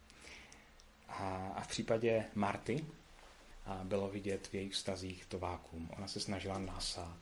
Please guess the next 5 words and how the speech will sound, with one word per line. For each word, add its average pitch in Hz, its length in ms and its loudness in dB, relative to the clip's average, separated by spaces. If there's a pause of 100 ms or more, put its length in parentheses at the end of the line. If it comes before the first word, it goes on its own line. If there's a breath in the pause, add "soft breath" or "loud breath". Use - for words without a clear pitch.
(600 loud breath)
lásku, 92 520 -4 (100)
přijetí 90 760 -4 (1700 loud breath)
od 98 120 -6
druhých 92 480 -4
lidí. 82 300 -6